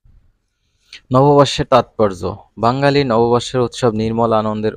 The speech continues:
উৎসবধারা। ধর্ম, বর্ণ নির্বিশেষে এটি আজ আমাদের জাতীয় উৎসব। নববর্ষের সামাজিক ও সাংস্কৃতিক কর্মকাণ্ডে আমরা আমাদের জীবনবাদী ও কল্যাণধর্মী রূপটি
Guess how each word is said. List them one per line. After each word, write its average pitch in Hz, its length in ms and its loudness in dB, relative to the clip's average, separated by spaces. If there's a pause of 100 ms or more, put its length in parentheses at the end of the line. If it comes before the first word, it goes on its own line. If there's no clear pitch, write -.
উৎসবধারা। 113 640 -4 (540)
ধর্ম, 117 280 -2 (400)
বর্ণ 107 300 2 (220)
নির্বিশেষে 110 680 -6
এটি 113 280 -8
আজ 104 200 -2 (160)
আমাদের 107 440 -2
জাতীয় 139 320 0
উৎসব। 95 400 -4 (520)
নববর্ষের 127 480 4
সামাজিক 123 460 0
ও 127 100 2
সাংস্কৃতিক 127 640 -6
কর্মকাণ্ডে 123 600 0
আমরা 120 260 0 (480)
আমাদের 110 440 0
জীবনবাদী 123 600 0
ও 123 100 2
কল্যাণধর্মী 120 720 0
রূপটি 110 320 -2